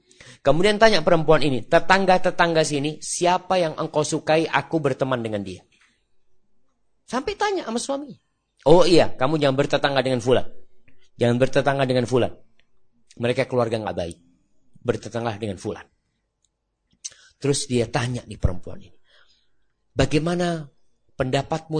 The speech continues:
tentang keluargaku? Kapan mereka boleh ziarah ke sini?" Kata Qadhi Syureh, "Engkau tahu aku ini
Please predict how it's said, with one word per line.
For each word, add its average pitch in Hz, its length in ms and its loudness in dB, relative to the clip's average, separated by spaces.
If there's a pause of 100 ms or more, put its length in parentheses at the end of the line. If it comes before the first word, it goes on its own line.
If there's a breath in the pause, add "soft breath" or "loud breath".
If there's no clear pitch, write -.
tentang 131 400 -4
keluargaku? 123 640 -4 (640)
Kapan 135 320 -4
mereka 117 240 -4
boleh 110 240 -2
ziarah 104 400 -2
ke 107 80 -12
sini?" 85 320 -8 (2250)
Kata - 320 -4
Qadhi 120 320 -4
Syureh, 123 320 -2
"Engkau 123 320 -4
tahu 123 320 -2
aku 113 320 -6
ini 113 320 -6